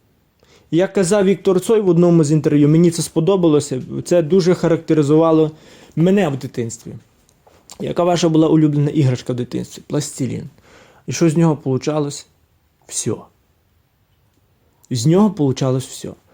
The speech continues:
Таких людей є доволі багато, які можуть з нічого, з чогось такого,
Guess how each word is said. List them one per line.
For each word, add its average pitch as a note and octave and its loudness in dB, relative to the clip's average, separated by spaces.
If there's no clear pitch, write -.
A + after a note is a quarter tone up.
Таких F3 -2
людей F#3 4
є F#3 4
доволі D#3+ 2
багато, C#3+ 0
які B2 -4
можуть C#3 -2
з A2+ -6
нічого, D#3+ 0
з D#3+ -10
чогось C#3 -2
такого, C#3 -2